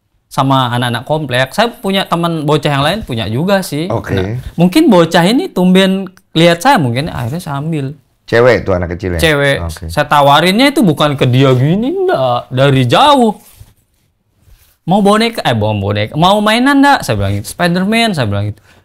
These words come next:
Speaker 1: Dilihat. "Oh, sumimasen," katanya. "Daijoubu desu," katanya. "Enggak apa-apa." "Oh,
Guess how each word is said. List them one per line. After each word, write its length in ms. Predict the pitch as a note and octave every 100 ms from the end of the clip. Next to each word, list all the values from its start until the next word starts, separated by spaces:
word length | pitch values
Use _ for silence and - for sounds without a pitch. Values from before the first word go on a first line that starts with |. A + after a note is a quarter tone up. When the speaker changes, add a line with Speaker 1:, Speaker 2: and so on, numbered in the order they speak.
| _
Speaker 1:
Dilihat. 580 | B2 E3+ A#3 G#3+ G#3 G#3 - - _ _ _ _ _ _ _ - G#2+ -
"Oh, 180 | G2 - _ _ _ - -
sumimasen," 720 | - - F3+ F#3 F#3 G3+ G3+
katanya. 480 | E3 A2 G#2+ G#2+ G#2
"Daijoubu 460 | A2+ C#3+ D#3+ E3 E3+
desu," 260 | E3+ D#3+
katanya. 320 | A2 G2+ G2+ B2 _ _
"Enggak 240 | C3 B2+
apa-apa." 400 | C#3 B2+ - D3
"Oh, 480 | D3 D#3 E3+ E3+ E3